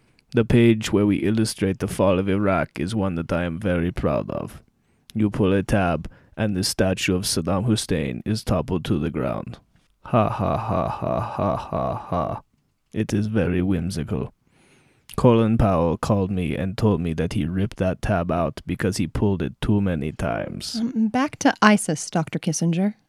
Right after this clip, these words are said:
Speaker 1: Ah, yes. They cut the throat of an American on television.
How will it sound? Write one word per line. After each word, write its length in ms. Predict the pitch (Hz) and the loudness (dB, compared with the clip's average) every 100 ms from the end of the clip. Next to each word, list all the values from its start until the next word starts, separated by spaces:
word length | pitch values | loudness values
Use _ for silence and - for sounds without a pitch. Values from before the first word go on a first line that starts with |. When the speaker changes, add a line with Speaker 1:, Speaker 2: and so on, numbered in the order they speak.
| _ _ | _ _
Speaker 1:
Ah, 180 | - 104 | 4 4
yes. 540 | 95 87 71 69 - - _ _ _ _ _ - | 4 2 0 -2 -8 -16 _ _ _ _ _ -2
They 180 | 104 104 | 0 4
cut 240 | 131 117 | 4 6
the 120 | 117 | 4
throat 380 | - 113 95 90 | 4 2 4 2
of 140 | 107 | 0
an 100 | 101 | 2
American 560 | 95 95 90 80 - 87 | 0 0 0 0 -2 -2
on 160 | 82 82 | -2 -2
television. 680 | 98 80 71 67 - 57 | -2 -2 -4 -6 -6 -10